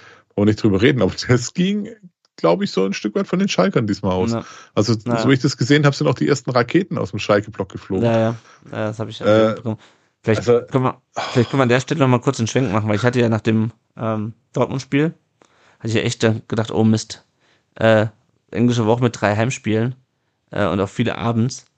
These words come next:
Speaker 2: Aber es blieb, ich war ja
Speaker 1: <laughs>
Speaker 2: samstags, war ich ja, äh, Mittwoch war ich ja selber da.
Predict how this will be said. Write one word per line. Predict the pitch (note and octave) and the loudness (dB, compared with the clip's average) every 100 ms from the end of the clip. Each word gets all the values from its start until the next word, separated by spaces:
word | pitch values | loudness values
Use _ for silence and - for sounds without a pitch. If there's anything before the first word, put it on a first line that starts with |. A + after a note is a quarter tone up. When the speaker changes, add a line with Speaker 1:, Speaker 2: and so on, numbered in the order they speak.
| - | -6
Speaker 2:
Aber | A2 A#2+ | -2 -2
es | G#2+ | -4
blieb, | - C#3 | -4 0
ich | A#2 A#2 | 2 4
war | A2+ | 4
ja | |
Speaker 1:
<laughs> | |
Speaker 2:
samstags, | A#2+ B2 A#2 | 4 2 -2
war | A#2 G#2+ | 0 0
ich | A2 | 0
ja, | G#2 | 0
äh, | F#2+ A#2 | 0 0
Mittwoch | A2+ C#3+ | 0 0
war | B2 | 2
ich | A2 | 2
ja | |
selber | G#2+ A2+ D#3 | 2 2 2
da. | B2 D#3+ | 2 -2